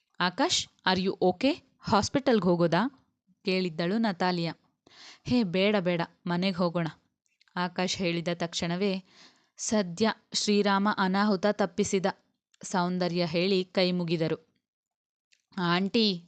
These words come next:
ಆಕಾಶ್ ಅವನ್ ಹೆಸ್ರು, ಶ್ರೀರಾಮ್ ಅಲ್ಲ. ನಿಮ್ಮ ಹುಡ್ಗನ ನೇಮ್ ನೀವೇ ಕನ್ಫ್ಯೂಸ್ ಮಾಡ್ಬಿಟ್ರಾ, ಮಾಡ್ಕೊಬಿಟ್ರಾ?"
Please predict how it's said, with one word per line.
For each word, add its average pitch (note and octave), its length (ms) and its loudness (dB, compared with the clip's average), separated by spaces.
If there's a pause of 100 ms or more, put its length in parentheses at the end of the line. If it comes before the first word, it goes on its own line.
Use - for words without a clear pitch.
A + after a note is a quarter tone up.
(120)
ಆಕಾಶ್ G3+ 600 2
ಅವನ್ G3 160 2
ಹೆಸ್ರು, G3 640 -2
ಶ್ರೀರಾಮ್ G#3 680 4
ಅಲ್ಲ. F3 240 2 (600)
ನಿಮ್ಮ C4+ 280 4
ಹುಡ್ಗನ B3 460 4
ನೇಮ್ A#3+ 340 4
ನೀವೇ G#3 320 4
ಕನ್ಫ್ಯೂಸ್ B3 480 2
ಮಾಡ್ಬಿಟ್ರಾ, G3 920 2
ಮಾಡ್ಕೊಬಿಟ್ರಾ?" F#3+ 1040 2